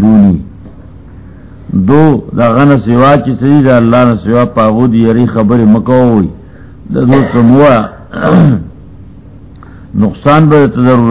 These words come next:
رسوي. روم به دي کې، کوم به دي کې، جیل به دي کې، قید ته به دي واچي. "یخوفونک"، نو په سورۃ حامیم مومن کې مثال پیش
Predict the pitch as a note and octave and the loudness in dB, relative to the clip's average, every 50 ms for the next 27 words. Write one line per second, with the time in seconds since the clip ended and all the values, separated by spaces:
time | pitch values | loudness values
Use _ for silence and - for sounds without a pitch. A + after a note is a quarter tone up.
0 | A2+ G#2+ F#2+ - G2 F2+ E2+ - - - - - - - - - - - - - | 0 -2 -2 -4 -6 -8 -8 -10 -16 -20 -20 -20 -20 -20 -20 -20 -20 -20 -20 -20
1 | - - - G2+ G#2 A#2+ C#3+ D#3+ E3 D#3+ D3+ D3+ D3 C#3+ C3+ G#2+ - B2 A2+ F2+ | -20 -14 -8 -2 0 2 2 4 4 4 4 4 4 2 2 2 0 -2 -2 -2
2 | - - C3+ C#3+ C#3+ C#3+ C3 C3+ C3 A#2+ A#2 G#2 F2+ G2+ G2 F2 D2+ D2 F#2+ C3 | -2 -2 0 2 2 2 2 2 2 2 0 0 0 -2 -2 -2 -2 -2 0 2
3 | C#3+ C#3 C3+ A#2 C3 C3 A#2+ A#2+ G#2 F#2 G#2+ G#2 - - A#2 A#2+ A2+ G2 - B2+ | 2 2 2 2 0 2 2 2 2 0 -2 -2 -2 -2 0 0 0 -2 -2 -2
4 | A2+ A#2 A2+ G2+ G#2+ G#2+ G#2+ G#2 G2 - G2 G2 G2+ G2+ G#2 G2 - A#2 C3+ C3+ | 0 2 2 2 2 2 2 0 0 -2 -2 -2 0 0 0 -2 0 0 0 2
5 | B2+ A#2+ A2+ A2 G2+ E2+ F#2+ A2 B2 A#2 G#2+ G#2 F#2 - - - - - - - | 2 2 2 2 0 -2 -2 0 2 2 2 2 0 -4 -8 -16 -20 -20 -20 -20
6 | - - - - - - - - - - - - - - - - - - - - | -20 -20 -20 -20 -20 -20 -20 -20 -20 -20 -20 -20 -20 -20 -20 -20 -20 -20 -12 -6
7 | - G2+ G2+ - A#2+ G#2+ - - B2 A#2 B2 G2+ G#2+ A#2+ A#2 A#2 B2 C#3 D3+ D#3 | -4 -4 -2 -2 -4 -4 -2 -2 0 0 0 0 0 0 0 2 2 2 2 4
8 | D#3+ D#3 D3+ C#3 C3+ C3 B2+ B2 C3 D3 D3+ D3 A#2+ - C#3+ C#3 B2 G#2 G#2 G#2+ | 4 2 2 2 2 2 2 4 4 4 2 0 0 0 0 0 0 0 0 0
9 | G#2+ G2+ - B2+ B2 B2 B2+ B2 - - A#2+ G#2+ F#2 | 0 0 0 0 0 2 2 0 0 -2 -2 -4 -4